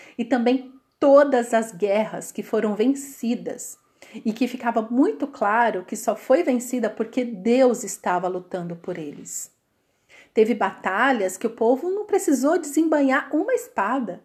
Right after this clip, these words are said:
e Deus derrotou todos. Então a fama de Deus, do Deus que vence batalhas, de Deus que cuida dos seus, era muito grande e muito forte. Então só neste momento que eles falaram, "Ih, se ele é judeu de verdade,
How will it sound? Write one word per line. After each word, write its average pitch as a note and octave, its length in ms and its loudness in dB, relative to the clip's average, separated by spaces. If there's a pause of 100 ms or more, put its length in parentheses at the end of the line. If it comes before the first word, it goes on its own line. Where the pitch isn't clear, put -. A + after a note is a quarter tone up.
e B3+ 60 -2
Deus B3+ 280 2
derrotou D4+ 420 -2
todos. A3+ 800 -6 (520)
Então B3 320 2
a C#4+ 60 0
fama D#4+ 640 2
de - 140 -8
Deus, F3+ 360 2
do G3+ 140 -4
Deus A#3+ 280 4
que - 140 0
vence B3+ 560 -2
batalhas, F#3 680 -2
de G#3 60 -10
Deus A3 240 2
que - 140 -14
cuida C4 440 2
dos F3 180 -8
seus, G3 580 -4 (360)
era A3 440 0
muito A#3 480 2
grande B3+ 400 2
e - 20 2
muito A#3 200 -2
forte. - 520 -8 (640)
Então C#4+ 300 6
só D#4 300 2
neste G4+ 280 4
momento A#3+ 320 4
que C4 60 0
eles A#3 140 0
falaram, F#3+ 320 2
"Ih, C4 600 2
se B3+ 140 -2
ele A3 100 2
é G#3+ 60 4
judeu G#3+ 340 4
de A3 100 -2
verdade, F3 880 2